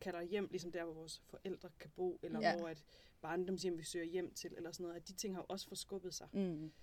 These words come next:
Speaker 2: Ja.
Speaker 1: Øhm, og jeg sådan tænker, at der er sådan en kerne inde i dig,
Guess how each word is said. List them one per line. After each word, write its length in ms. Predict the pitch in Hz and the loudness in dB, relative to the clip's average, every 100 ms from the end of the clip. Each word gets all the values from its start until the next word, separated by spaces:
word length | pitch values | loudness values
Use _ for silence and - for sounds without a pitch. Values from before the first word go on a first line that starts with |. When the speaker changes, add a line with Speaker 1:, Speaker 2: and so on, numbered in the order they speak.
| - - - | -18 -12 -4
Speaker 2:
Ja. 80 | 151 170 | -4 -4
Speaker 1:
Øhm, 320 | 170 170 175 - - - - - - - - - - - | -10 -10 -14 -18 -20 -20 -20 -20 -20 -20 -20 -20 -8 0
og 80 | |
jeg 80 | 196 | 0
sådan 100 | 190 | 2
tænker, 220 | 196 202 | 0 2
at 80 | 208 | 2
der 60 | 175 | 0
er 100 | 185 | -2
sådan 140 | 214 | 0
en 120 | 185 | 0
kerne 440 | 180 - 170 208 240 | 0 0 0 0 0
inde 200 | 180 175 | 0 0
i 20 | |
dig, 340 | 170 151 175 | -2 -4 -6